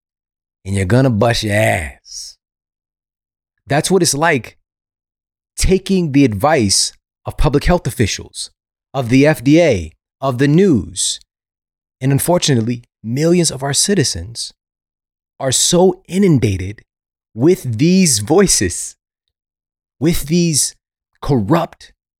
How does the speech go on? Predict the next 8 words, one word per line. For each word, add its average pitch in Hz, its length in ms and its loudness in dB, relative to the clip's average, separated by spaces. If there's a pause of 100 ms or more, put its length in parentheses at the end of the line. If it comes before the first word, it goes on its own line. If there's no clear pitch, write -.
(440)
entities' - 920 -6
perspective - 560 -2
about 120 320 2
how 135 460 0 (140)
things 139 160 -4
should 117 180 -2
be 104 120 2
done, 101 400 -4